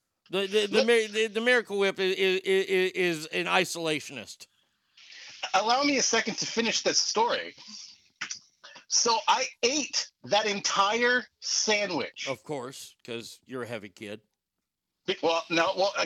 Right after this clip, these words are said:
Speaker 2: because, i-, i-, yes, yes.
Speaker 1: Yeah.
Speaker 2: But why am I heavy? Because I was trained,
Speaker 1: Mm.
Speaker 2: if somebody puts food in front of you,
Speaker 1: Bingo.
Speaker 2: you fucking eat it.
Speaker 1: Damn right.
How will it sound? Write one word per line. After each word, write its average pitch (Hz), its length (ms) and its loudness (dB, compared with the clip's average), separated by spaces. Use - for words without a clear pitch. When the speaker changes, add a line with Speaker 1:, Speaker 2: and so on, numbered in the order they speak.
Speaker 2:
because, 196 560 0
i-, 170 40 -8
i-, 190 120 0
yes, - 520 -2
yes. 143 440 -2
Speaker 1:
Yeah. 120 80 -10
Speaker 2:
But 175 140 2
why 175 300 2
am 233 160 2
I 220 80 4
heavy? 220 300 2
Because 190 340 2
I 180 100 4
was 160 160 0
trained, 180 640 0
Speaker 1:
Mm. 104 100 -16
Speaker 2:
if 151 120 0
somebody 233 440 2
puts - 260 -2
food 240 260 -2
in 220 100 -2
front 214 280 0
of 220 100 -4
you, 277 240 0
Speaker 1:
Bingo. 151 400 -2
Speaker 2:
you 185 140 0
fucking 233 480 0
eat 202 200 0
it. 117 180 -6
Speaker 1:
Damn 170 260 2
right. 190 260 4